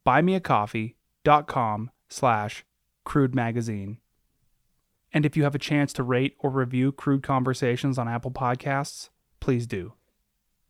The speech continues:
If you're looking for other Alaskan podcasts to listen to, I recommend checking out Coffee and Quack. It's a podcast that celebrates and explores contemporary Native life in urban Alaska.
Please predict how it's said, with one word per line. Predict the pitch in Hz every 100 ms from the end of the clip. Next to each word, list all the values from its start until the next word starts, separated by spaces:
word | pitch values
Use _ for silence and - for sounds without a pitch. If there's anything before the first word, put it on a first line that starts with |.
| _ _ _ _ _ _ _ _ _ _ _ _ _ _ _ _ _ _ _
If | 175
you're | 160
looking | 165 175 208
for | 175 160
other | 156 156
Alaskan | 139 131 - 143
podcasts | 139 117 117 135 151 -
to |
listen | 131 123 156
to, | 147 151 156 - _ - -
I | 147
recommend | 156 147 156 143 147
checking | 151 - 135
out | 117 -
Coffee | 123 110 127
and | 117
Quack. | - 110 85 - - _ _ _ _ _ _ _ -
It's | 147
a | 147
podcast | - 135 147 170 160 170
that | - -
celebrates | 147 139 147 143 151
and | - 143
explores | - - 120 113 120
contemporary | - 135 147 143 170 170
Native | 170 139 147
life | 139 110 107 - -
in | 156 139
urban | 131 127
Alaska. | 117 104 104 - 92